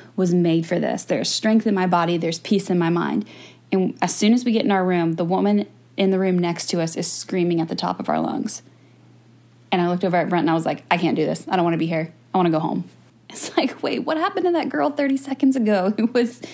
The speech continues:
declaring that there was peace and, like, she's gone, okay? It's me here now, and I am scared. I have no peace. I do not want to do this." So I look at the nurse who was getting me checked in, like, taking my blood pressure, drawing blood, all the things.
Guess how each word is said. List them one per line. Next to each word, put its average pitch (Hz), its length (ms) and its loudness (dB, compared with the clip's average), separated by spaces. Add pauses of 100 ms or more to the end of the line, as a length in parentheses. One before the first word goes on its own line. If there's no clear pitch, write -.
(280)
declaring 240 640 0
that 196 120 -2
there 202 100 0
was 190 180 -6
peace 233 420 0
and, 214 120 2
like, - 120 -8
she's 247 280 0
gone, 175 480 0 (260)
okay? 185 300 2
It's 175 200 -2
me 190 240 2
here 254 240 2
now, 175 420 2 (160)
and 156 160 0
I 175 120 2
am 196 120 2
scared. 196 460 0
I 180 80 4
have 175 180 2
no 208 140 2
peace. 214 420 2
I 196 100 2
do 180 140 2
not 190 220 2
want 185 140 -2
to 214 80 2
do 180 180 4
this." - 340 -4 (580)
So - 160 -4
I 202 40 2
look 214 180 -2
at 254 80 -6
the 202 100 -4
nurse 190 460 -4
who 180 220 -4
was 170 280 -4
getting 185 300 -2
me 180 320 0
checked 170 320 -6
in, 170 360 0
like, - 180 -8
taking 165 240 -4
my 151 100 -4
blood 202 240 -2
pressure, 180 580 -2
drawing 170 340 0
blood, 160 200 -2
all 160 80 0
the 160 100 -10
things. - 340 -4